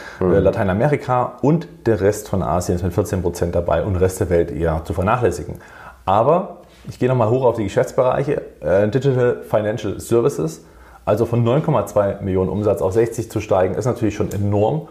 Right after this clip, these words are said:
Speaker 2: und
Speaker 1: Ja.
Speaker 2: zeigt erstmal den Hebel, der da mit dabei ist. Man hat eine riesen Kundenbasis
Speaker 1: Ja.
Speaker 2: und die wächst nach wie vor. Und wenn man das dann, ich sag mal, alleine schon in diesem Segment weiter aufpushen kann, dann steht hier richtig was im, äh, ja, vor uns.
Speaker 1: Schauen wir uns den Trader Fox Score an und da sehen wir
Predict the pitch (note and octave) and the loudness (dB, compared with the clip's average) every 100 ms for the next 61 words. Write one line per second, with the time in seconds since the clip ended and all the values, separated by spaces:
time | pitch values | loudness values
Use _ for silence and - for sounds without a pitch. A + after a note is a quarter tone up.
0 | - G2+ G#2 A#2 A#2 A2+ A2+ G2+ G2 B2 | -6 2 4 4 2 0 0 0 2 2
1 | A#2 E2 F2+ F2 F2+ F2 F2 F#2+ - F2+ | 2 2 0 0 0 0 2 0 0 0
2 | A#2+ - G2 F#2 B2+ A2 B2+ C3+ C3 A#2 | 0 0 -4 -2 -2 0 2 0 2 0
3 | B2+ C#3+ C#3+ - - - F#2 G#2 - G#2 | 2 -2 -4 -12 -6 0 2 2 -2 2
4 | G#2+ - - C2+ G2+ G2+ F#2+ G#2 A2 C3+ | 2 2 -4 0 0 0 -2 2 2 0
5 | - - F#2+ F#2 F#2+ G2 F#2+ - F#2+ F#2+ | -8 -8 -2 0 2 2 0 0 -2 -4
6 | - - F2+ F#2+ F2+ G2 G#2 G2 G2 G2+ | -6 -4 -2 0 2 2 0 0 0 2
7 | D#3 C3 F#2+ - A2+ G#2+ A2+ A2+ G2+ G#2 | 2 2 -2 -2 -2 0 0 2 2 2
8 | G#2 - - A#2+ A2+ A2+ A2+ A2+ G2+ F#2+ | 2 0 0 -2 -2 -2 -2 -2 0 -2
9 | F#2 - - - - G#2+ A2 F#2+ A2 B2 | -2 -10 -18 -10 -2 2 2 4 2 0
10 | A2+ - G2+ - A2 F#2 - - G#2 G#2 | 0 0 0 -2 -4 -2 0 2 0 -2
11 | - - - - - - - - - - | -2 0 2 0 -2 -10 -18 -18 -18 -18
12 | - - - - A#2 B2 B2+ B2 G2+ B2 | -20 -20 -20 0 4 4 4 2 0 4
13 | A2 G#2+ F#2+ - - - A2+ C3 - C3 | 4 2 -4 -10 -4 4 6 4 2 2
14 | D3 E3 D#3+ - E2+ D#2+ D#2+ D2+ | 2 -2 -6 -4 -2 0 -2 -4